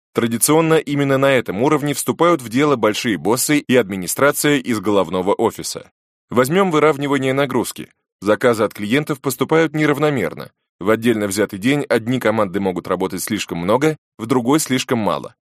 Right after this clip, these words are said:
Вероятно, операционный директор все же необходим, чтобы вместе с помощником по планированию направлять на работу сотрудников из любой команды. Однако это был бы явный шаг назад к восстановлению иерархии доминирования. В Фави нашли более естественное и красивое решение проблемы.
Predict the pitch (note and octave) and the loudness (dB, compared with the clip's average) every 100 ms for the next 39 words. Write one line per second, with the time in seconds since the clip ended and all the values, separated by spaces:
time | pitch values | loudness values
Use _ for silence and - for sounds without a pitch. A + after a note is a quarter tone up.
0 | _ _ _ _ _ F#2 A2+ C#3 E3+ E3+ | _ _ _ _ _ 0 2 4 2 0
1 | D#3 D3+ C#3+ - C#3+ A#2+ G2 G2 A#2+ - | -2 0 -2 0 0 0 0 0 0 -2
2 | D3+ - D#3+ D3+ D#3 D3 - D#3 C#3 E2 | -4 0 0 2 2 0 0 -2 -2 -8
3 | - G2 G2+ G2+ A#2 - G2+ G2 A2 B2+ | -4 -2 0 0 -2 -2 -2 0 0 -2
4 | A#2+ G#2 G2 G2 F#2+ G2 C#3 D#3 D#3+ E3+ | -4 -4 -4 0 0 0 0 0 0 -2
5 | - _ - C#3 D3+ D3 F#3+ E3 D3+ C3 | -4 _ -4 0 2 2 0 0 0 2
6 | D#3 D3 A#2+ G#2+ C3+ C#3+ C#3+ C#3+ - B2 | 0 -4 -4 -2 -2 -2 -2 -2 -2 -4
7 | G2 G2 F#2 E2+ A#2+ A2+ D#2 - _ _ | -2 0 0 0 0 0 -4 -12 _ _
8 | _ A#2 B2+ E3+ D#3+ D3 D3 C3 C#3+ B2+ | _ 0 2 2 2 0 0 0 0 2
9 | C3 C3 A#2+ F#2+ D#2 G#2 F2 G#2 G#2 F#2 | 2 4 2 0 -4 -4 -2 -2 0 0
10 | - E2+ F2 - G2+ A2+ D#3+ D#3+ D3+ C3 | -2 -8 -8 -4 -4 0 0 2 0 0
11 | A#2 G2 F#2+ - F#2+ F#2 F#2+ F2 D#2 C2+ | 0 2 0 -2 -6 -4 -4 -4 -4 -6
12 | B1 G#1+ - _ _ _ _ _ _ - | -10 -14 -16 _ _ _ _ _ _ 0
13 | B2 D#3 F3+ D#3+ E3+ E3 D3 C#3+ B2+ G#2+ | 0 2 0 0 -2 0 2 2 2 0
14 | G2 - D#3 - F#2+ F2 E2 - A2 G#2+ | -2 0 -2 -2 -4 0 0 -2 0 0
15 | F#2+ C3 D3+ D#3+ B2 A2 G2 G2 F#2 G2+ | 0 0 2 2 0 -2 -2 0 0 0
16 | F2 D#2 B1 | -2 -4 -6